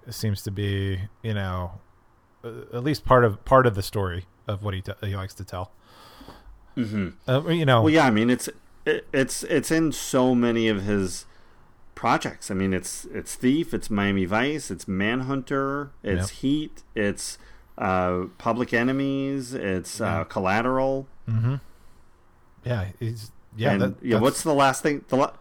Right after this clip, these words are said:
Speaker 2: the last thing he directed was what? Black Hat?
Speaker 1: Black Hat, is that with, uh, Hayden Christensen?
Speaker 2: Your buddy.
Speaker 1: D-, uh,
Speaker 2: No.
Speaker 1: no. What's his name?
Speaker 2: <laughs>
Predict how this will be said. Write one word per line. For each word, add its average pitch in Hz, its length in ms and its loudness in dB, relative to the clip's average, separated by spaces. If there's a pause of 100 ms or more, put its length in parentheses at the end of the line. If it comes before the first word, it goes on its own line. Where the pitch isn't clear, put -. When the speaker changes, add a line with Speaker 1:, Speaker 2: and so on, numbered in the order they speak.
(140)
Speaker 2:
the - 80 -2
last 151 220 4
thing 185 100 4
he 160 40 6
directed 143 320 4
was 101 120 2
what? 98 200 2
Black 90 300 -2
Hat? 127 320 -4 (320)
Speaker 1:
Black 156 220 8
Hat, 107 240 10
is 104 80 4
that 120 180 8
with, 123 180 2
uh, 117 420 8 (1040)
Hayden 117 300 -2
Christensen? 127 520 0
Speaker 2:
Your - 80 2
buddy. 107 360 4 (1160)
Speaker 1:
D-, 151 100 -2
uh, 107 600 8
Speaker 2:
No. 98 140 6
Speaker 1:
no. 98 260 4
What's 123 200 -2
his 131 120 0
name? 127 140 2
Speaker 2:
<laughs> 196 160 4